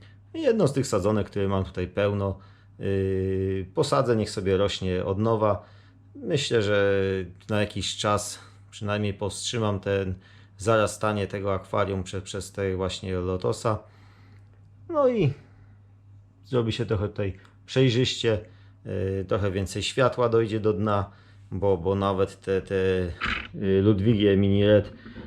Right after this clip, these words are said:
yy, co tutaj mam, już przestały być czerwone. Nie wiem, czy to będzie dobrze widać, ale to wszystko jest przez to, że już nie ma światła. Wycięłem też te obydwa pałąki od żabienicy.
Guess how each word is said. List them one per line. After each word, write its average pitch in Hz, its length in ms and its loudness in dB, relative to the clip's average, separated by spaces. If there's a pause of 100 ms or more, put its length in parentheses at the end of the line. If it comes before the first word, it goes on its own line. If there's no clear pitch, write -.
(160)
yy, 95 140 0
co 98 140 -2
tutaj 101 260 2
mam, 101 200 4 (100)
już 110 100 -4
przestały 107 540 2
być 95 320 -2 (200)
czerwone. 113 720 4 (520)
Nie 95 100 2
wiem, 90 120 2
czy 90 140 -6
to 90 80 0
będzie 87 240 2
dobrze 95 300 4
widać, 117 380 4 (420)
ale 127 380 2 (440)
to 101 140 -4
wszystko 95 460 -6
jest 95 180 -4
przez 95 220 -6
to, 95 120 -6
że 90 120 -2
już 87 180 -6
nie 95 80 -4
ma 90 100 -4
światła. 90 460 -10 (960)
Wycięłem 147 600 4
też 131 340 -2 (380)
te 107 300 2
obydwa 107 440 0
pałąki 107 580 0
od 95 120 -2
żabienicy. 131 680 0